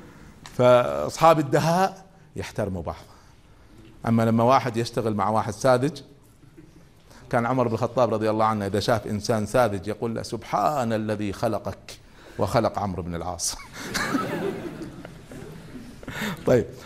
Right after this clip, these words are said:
من، من الإيجابيات أنه إذا فهمنا هذه المعادلات سنمنع السلوك المدمر، سنمنع سيطرة بعض الناس،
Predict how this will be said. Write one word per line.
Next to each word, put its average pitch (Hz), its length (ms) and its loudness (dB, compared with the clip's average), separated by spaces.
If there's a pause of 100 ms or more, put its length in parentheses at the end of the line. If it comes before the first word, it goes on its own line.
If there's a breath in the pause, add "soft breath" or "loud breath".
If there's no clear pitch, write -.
(200 loud breath)
من، 151 220 2 (1040)
من 143 120 2
الإيجابيات 139 840 6 (800 soft breath)
أنه 156 640 4
إذا 139 220 8
فهمنا 196 640 8
هذه 180 160 6
المعادلات 175 640 8
سنمنع 240 520 4
السلوك 220 440 0
المدمر، 196 560 2
سنمنع 220 460 2
سيطرة 202 360 2
بعض 180 280 0
الناس، 190 300 2